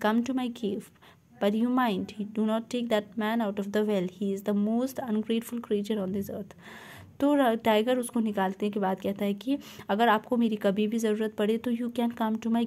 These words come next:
cave, आप मेरे गार पे आ जाना, गुफे में जहाँ मैं रहता हूँ वहाँ आ जाना, आपको जब भी मेरी ज़रूरत होगी तो।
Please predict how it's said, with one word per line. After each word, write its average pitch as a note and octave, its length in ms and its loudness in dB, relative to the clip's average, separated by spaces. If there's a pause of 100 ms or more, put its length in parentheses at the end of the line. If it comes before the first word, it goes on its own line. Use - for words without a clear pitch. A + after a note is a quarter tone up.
cave, A3+ 180 4
आप G3+ 200 0
मेरे A3 180 0 (100)
गार D#4+ 340 2
पे A3 60 0
आ F3+ 140 0
जाना, F#3 300 -4
गुफे G#3 360 0
में G3+ 140 2
जहाँ G3 200 -2
मैं G3+ 140 2
रहता F#3+ 280 -2
हूँ A#3 200 0
वहाँ G3+ 280 -2
आ G3 140 2
जाना, F#3+ 380 -2
आपको G3+ 220 -4
जब G3 180 0
भी G#3+ 120 0
मेरी G3+ 300 0
ज़रूरत G3+ 600 0
होगी F#3+ 220 -2
तो। F#3 220 -2